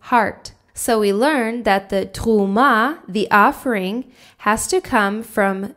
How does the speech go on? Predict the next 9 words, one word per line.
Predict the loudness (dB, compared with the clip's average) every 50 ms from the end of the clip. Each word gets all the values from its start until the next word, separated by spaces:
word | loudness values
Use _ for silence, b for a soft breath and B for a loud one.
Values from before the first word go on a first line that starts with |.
| _
lib-o, | -6 -2 -2 0 -2 -2 -4 -4 0 2 4 6 4 4 2 -2 -8 -14 -20 _ _
his | -4 0 0 2 2 0 -2 -6 -10
heart. | -6 -4 -2 -2 -2 -4 -6 -10 -16 -18 -18 _ _ _ _ _ _ _ _ _ _ _ _ _ b b b b b b b b b b b
Number | -2 0 0 2 2 0 -2
three, | -2 -4 -2 0 0 2 2 0 -2 -4 -8 -14 _
challenge | -4 0 0 2 2 0 -2 -6 -8
teaching. | -8 -8 -8 -8 -8 -8 -8 -8 -8 -10 -16 b b b b b b b _
Which | 0 0 0 0 -4 -2
word | 0 0 2 2 0 0